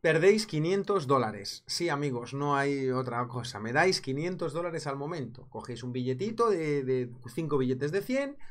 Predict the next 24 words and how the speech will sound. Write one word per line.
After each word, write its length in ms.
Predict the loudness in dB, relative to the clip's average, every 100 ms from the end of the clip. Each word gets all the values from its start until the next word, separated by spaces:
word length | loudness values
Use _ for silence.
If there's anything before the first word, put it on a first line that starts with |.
| -10 -12 -8
y 120 | -4
se 120 | 0
los 160 | 2 2
dais 220 | 2 0
a, 400 | 0 -2 -2 -2
a 80 | -4
Tito 220 | -4 -8
Charlie. 420 | -12 -16 -20 -20 _ _
Quinientos 680 | -2 0 0 0 0 -2 -4
U 240 | -2 2 0
S 140 | -2
D, 200 | -10 -10 -10 -10
quinientos 460 | -4 -2 0 -2 -2
dólares. 560 | -6 -8 -14 -16 -18 -20 -20 -20 -20 -20 -10
Perdéis 320 | -2 2 2 0
quinientos 400 | -2 0 0 0
dólares. 380 | -4 -6 -10 0
Opción 600 | 2 2 4 4 4 2
dos, 320 | -2 -6 -14 -4
tiramos 560 | 2 4 4 0 -8 -8
una 180 | -6 -4
moneda 280 | -2 0 4
al 60 |
aire. 400 | 4 6 4 0